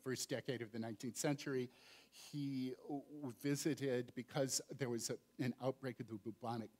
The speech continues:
plague, he visited a makeshift hospital. It was called a pest house, but it was a mosque that was converted to a hospital. And you see, uh, Muslim, uh, doctors tending to patients,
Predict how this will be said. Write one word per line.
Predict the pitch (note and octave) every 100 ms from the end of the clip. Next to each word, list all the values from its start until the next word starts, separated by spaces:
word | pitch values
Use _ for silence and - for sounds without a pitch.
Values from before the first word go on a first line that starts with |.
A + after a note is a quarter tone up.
| -
plague, | D3+ D3+ G#2+ G#2 - - _
he | C3 A#2+
visited | C#3 C3+ D3+ B2+ A#2+ A2+ - - _ B2
a | A2+ A2 A2+ A2+ C3+
makeshift | B2+ A#2+ - B2 -
hospital. | - C3 B2+ - - A2+ G#2+ A2+ - _ _
It |
was | A#2+ -
called | B2 G#2
a | - -
pest | G#2+ -
house, | - A2 A#2 - - - _ _
but | A2 A2 -
it | C3 A2+ -
was | A#2 A2+ G2+ -
a | A2+
mosque | A2 A#2+ G#2+ - - - -
that | B2
was | C3 -
converted | - G#2+ A#2 B2+ A2 G2
to | - A2 -
a | G2
hospital. | G2+ G2 - G#2 G#2+ A#2+ - - _ -
And | A#2 A2 A2+ -
you | B2+ A2+
see, | - B2+ A2+ A2 -
uh, | A2+ A2
Muslim, | A#2+ A#2+ - A#2+ A2+ A2 G#2+
uh, | B2 A2+
doctors | A#2 A#2 - B2 A2+ G#2
tending | - C3 A#2 A#2+ A2+
to | G#2+ -
patients, | - A#2+ A2 - G#2+ -